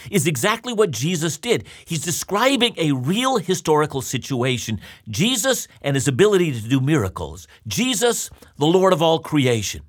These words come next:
Jesus, the one who has all authority because he is the King of the universe. But why has Matthew packaged these stories the way he has?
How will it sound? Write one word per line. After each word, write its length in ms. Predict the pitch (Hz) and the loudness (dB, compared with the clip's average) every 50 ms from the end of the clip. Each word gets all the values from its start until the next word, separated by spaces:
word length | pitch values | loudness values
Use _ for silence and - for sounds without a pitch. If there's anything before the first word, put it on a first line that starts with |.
| _ - - - - - - - | _ -20 -20 -20 -20 -18 -14 -8
Jesus, 460 | 110 - 247 277 269 220 247 - - | -4 -2 0 0 2 0 0 0 0
the 100 | - 175 | 0 2
one 260 | 165 175 175 180 175 | 4 4 4 4 4
who 160 | 160 139 170 | 2 4 4
has 140 | 160 151 - | 4 2 2
all 240 | - 190 196 226 240 | 2 2 2 4 4
authority 420 | 196 - - 160 156 151 151 151 | 2 0 0 0 2 2 2 2
because 460 | 131 147 143 - - 165 170 151 - - - - - | 0 -2 -4 -2 0 2 2 2 0 -4 -14 -10 -4
he 220 | - 175 233 311 | -2 0 2 2
is 140 | 311 285 196 | 2 0 0
the 100 | 160 160 | -2 -4
King 240 | - - 131 110 104 | -4 -2 -2 -2 -2
of 100 | 95 82 | -2 -4
the 100 | 95 95 | -4 -4
universe. 720 | 98 101 90 85 78 87 78 67 - - - - - - _ _ _ _ _ _ _ _ _ _ - - - - - - - - | -2 -2 -2 -4 -6 -8 -10 -12 -14 -18 -20 -20 -20 -20 _ _ _ _ _ _ _ _ _ _ -20 -20 -20 -20 -20 -20 -10 -4
But 160 | - 151 - | -4 -2 0
why 240 | 147 143 165 202 240 | 2 2 2 4 2
has 220 | 240 240 233 190 | 2 0 0 -2
Matthew 520 | 151 135 135 135 131 139 135 - 156 151 143 | 0 0 0 0 0 -2 -4 -4 -4 -4 -4
packaged 840 | 135 - - - - 208 226 233 226 - 143 127 117 110 107 110 | -4 -6 -14 -10 -4 -2 -2 -2 -2 -2 -2 -4 -4 -4 -8 -4
these 220 | 110 143 196 208 170 | -4 -2 -2 -2 -4
stories 400 | - - 123 113 120 131 135 - | -4 -4 -2 0 0 -2 -2 -2
the 100 | 120 101 | -2 -2
way 160 | 101 98 98 | -2 -2 -2
he 180 | 95 127 131 | -2 -2 -2
has? 520 | 113 117 117 95 82 71 64 67 - - | 0 0 -2 -2 -4 -6 -12 -18 -20 -20